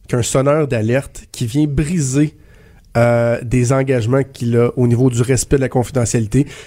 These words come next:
qui vient, dans le fond, poser des gestes qui sont illégaux, un geste qui est illégal, quand t'as un document, par exemple, confidentiel du Conseil des ministres, c'est protégé par la loi. Aussi noble,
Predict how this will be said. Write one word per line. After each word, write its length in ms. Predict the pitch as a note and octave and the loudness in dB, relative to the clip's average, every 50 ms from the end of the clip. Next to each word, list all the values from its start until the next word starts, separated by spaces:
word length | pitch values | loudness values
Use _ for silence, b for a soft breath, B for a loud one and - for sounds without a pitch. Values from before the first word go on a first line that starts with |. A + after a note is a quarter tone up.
| B | B
qui 140 | B - C#3+ | B -2 0
vient, 80 | F3+ B3+ | 2 2
dans 140 | C#4+ F3 C3+ | 2 2 2
le 40 | |
fond, 240 | A#2 - F#3+ A3+ A#3 - - - | 2 2 2 2 2 -2 -8 -8
poser 240 | - B2+ B2+ C3 F#3 | -4 0 2 2 4
des 140 | A#3 F3+ C#3 | 4 4 4
gestes 220 | C3 F#3+ F#3+ - - | 4 2 0 -2 -4
qui 80 | - - | -6 -2
sont 320 | - - D3+ E3 - - - - - - - - - - - - - | 0 0 0 0 0 -4 -10 -20 -20 -20 -20 -20 -20 -20 -8 -2 2
illégaux, 680 | E3+ F#3 F#3+ F3+ E3 D3+ C3+ C3 C3+ C3 B2 A#2 A#2+ | 2 4 4 4 4 4 4 4 2 2 2 2 2
un 80 | B2 B2 | 2 4
geste 220 | A#2+ F3 F#3 - - | 4 2 2 0 0
qui 60 | C3+ | -2
est 140 | - - - | -2 0 0
illégal, 520 | D#3+ C#3+ B2 A#2 A#2+ A#2+ C#3 F3 F#3 D#3 C#3 - | 2 2 2 2 2 2 2 2 0 0 0 0
quand 140 | D#3 D3+ | -2 0
t'as 100 | D3+ - | 2 2
un 60 | C#3 B2 | 0 2
document, 340 | B2+ B2+ B2+ - C#3 D3 | 0 -2 -2 0 0 0
par 80 | D#3 D3 | 0 0
exemple, 300 | B2+ A#2+ A2+ C3 C#3+ D3 | 0 0 2 2 0 0
confidentiel 400 | - A#2+ G#2 A#2+ A#2 G#2+ - D3+ | -2 -4 -2 -2 0 0 0 0
du 80 | D3+ - | 0 0
Conseil 240 | - B2 G#2+ C#3+ C#3+ | 0 0 2 2 2
des 100 | C3+ A#2 | 4 4
ministres, 380 | A2+ G#2+ G#2+ C#3 E3 - B B B B B | 4 4 4 4 2 0 B B B B B
c'est 240 | - - - C#3 | -6 -4 -2 -2
protégé 560 | B2+ - - C3+ - - - D3 C3+ B2+ D3 F#3+ | -2 -2 -2 -2 -2 0 2 2 2 2 2 0
par 220 | - C#3 A#2 A2+ | 0 0 0 0
la 120 | A#2 G#2 | 0 0
loi. 280 | G2 G#2 A2 C3+ D#3+ F3 B B B B B B B B B B B B B B B B B B B B B B B B B - - _ _ _ _ | 0 0 2 2 0 0 B B B B B B B B B B B B B B B B B B B B B B B B B -20 -20 _ _ _ _
Aussi 380 | - G3+ G3 - - - - A3 | 2 2 2 2 0 -2 0 2
noble, 600 | F#3+ F#3 G3+ A3+ B3 A#3 F3+ D3+ C#3 B2+ A2 - | 2 4 4 2 0 -2 -4 -4 -6 -6 -6 -10